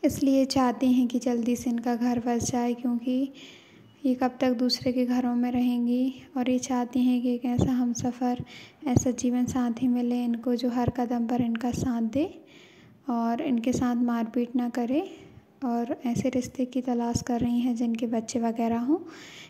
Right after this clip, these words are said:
क्योंकि ये नहीं चाहती हैं कि दोबारा इनके साथ वैसा ही हो, जैसे एक बार हो चुका है। तो ऐसे रिश्ते की तलाश कर रही हैं जिनके बच्चे वगैरह हों। तो यदि आपको अलका जी का biodata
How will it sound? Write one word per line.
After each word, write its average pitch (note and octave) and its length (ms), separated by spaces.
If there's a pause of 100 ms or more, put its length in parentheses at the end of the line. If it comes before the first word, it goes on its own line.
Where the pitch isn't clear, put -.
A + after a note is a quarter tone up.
(120)
क्योंकि C4 240
ये C4 100
नहीं B3+ 220
चाहती A#3+ 400
हैं B3 180
कि B3+ 120
दोबारा A#3+ 360
इनके A#3 260
साथ A#3+ 300
वैसा A#3+ 300
ही B3 180
हो, B3 260 (640)
जैसे B3+ 460
एक B3 300
बार A#3+ 180
हो A#3+ 180
चुका A#3+ 400
है। E4 200 (920)
तो C#4+ 80
ऐसे B3+ 300
रिश्ते B3 340
की B3 140
तलाश A#3+ 400
कर B3 180
रही B3 180
हैं B3 160
जिनके A#3+ 340
बच्चे A#3 320
वगैरह A#3+ 460
हों। D4 180 (1000)
तो C4 80 (120)
यदि B3 340
आपको A#3+ 340
अलका A#3+ 340
जी A#3 160
का B3 180
biodata A#3 580